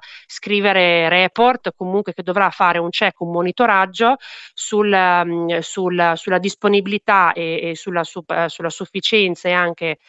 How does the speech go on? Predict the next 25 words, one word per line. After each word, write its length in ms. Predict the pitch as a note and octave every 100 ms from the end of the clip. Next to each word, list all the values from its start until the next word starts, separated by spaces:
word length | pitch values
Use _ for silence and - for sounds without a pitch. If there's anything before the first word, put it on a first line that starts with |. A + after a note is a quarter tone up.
| _ _
su 180 | -
quanto 280 | - A3+ G#3
siano 360 | - G#3+ F#3+ F3
adeguati, 840 | - E3+ A3+ G3+ F#3 F#3+ - A#3+ C4+ _ _ _
eh, 360 | F#3 F3 E3+ F3+
le, 340 | F#3 F3+ F3
eh, 140 | F3+ F3
i 120 | F3+
finanziamenti 600 | - F#3+ F3+ G#3 G3+ B3
pubblici 360 | - F#3+ G#3+ G3+
che 100 | F3
vengono 260 | F3 F3+ F3
dall'Unione 380 | E3+ E3+ F3
Europea, 340 | F3 F3 - F3+
appunto 340 | - F#3+ F#3
dal 160 | F3 E3
Fondo 220 | G3 F3+
di 140 | E3+
Coesione, 640 | - F#3 F3+ E3+ F3 F3+ F3
dalla 240 | D#3+ D#3+ D#3+
M 220 | F3+ F3 E3+ - E3+
F 300 | - F3 E3
F, 300 | - G3 G3
che 160 | -
il, 520 | E3+ E3+ E3 E3 D#3+